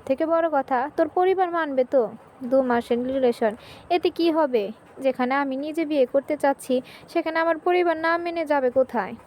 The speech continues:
তাহলে অনিমার কি হবে?" "দেখ রিয়ান, তুই যেভাবে বলছিস, অনিমার কি হবে? অনিমার সাথে তো আর হিয়ার মত-,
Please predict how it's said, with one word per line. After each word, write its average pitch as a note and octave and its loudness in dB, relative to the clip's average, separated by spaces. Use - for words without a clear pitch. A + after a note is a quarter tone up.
তাহলে A#3 0
অনিমার D#4+ 0
কি B3+ -2
হবে?" B3 -2
"দেখ A#3 2
রিয়ান, C#4+ 0
তুই C#4 2
যেভাবে D4 2
বলছিস, D4+ -2
অনিমার E4+ 0
কি B3 0
হবে? A#3+ -2
অনিমার C4+ -2
সাথে A#3+ 0
তো D4+ 2
আর D4 -2
হিয়ার C4+ 0
মত-, D#4 -4